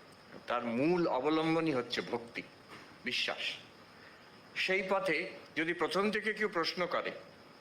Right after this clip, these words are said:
যে ভগবান আছেন কিনা, তাহলে সে পথে এগোতে পারবে না। প্রথমে বিশ্বাস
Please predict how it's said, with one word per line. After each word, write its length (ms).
যে 100
ভগবান 380
আছেন 360
কিনা, 340
তাহলে 280
সে 120
পথে 280
এগোতে 240
পারবে 280
না। 100
প্রথমে 280
বিশ্বাস 520